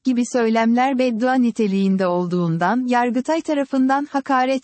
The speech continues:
suçu olarak kabul edilmemektedir. Görüldüğü üzere, hangi kelimeler hakarete girer diye düşünüldüğünde önemli olan husus eylemin kişiyi küçük düşürücü nitelikte olup olmadığıdır.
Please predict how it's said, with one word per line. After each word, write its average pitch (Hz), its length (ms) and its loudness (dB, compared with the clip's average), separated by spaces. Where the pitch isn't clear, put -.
suçu 240 240 -2
olarak 202 400 0
kabul 208 340 0
edilmemektedir. 190 1000 -2
Görüldüğü 302 680 0
üzere, 202 460 0
hangi 339 380 0
kelimeler 269 580 0
hakarete 269 640 0
girer 226 440 0
diye 214 240 0
düşünüldüğünde 226 840 0
önemli 220 500 0
olan 254 320 0
husus 240 400 -4
eylemin 196 520 0
kişiyi 240 440 -2
küçük - 380 -6
düşürücü 247 540 0
nitelikte 233 540 -2
olup 262 300 -2
olmadığıdır. 190 840 -2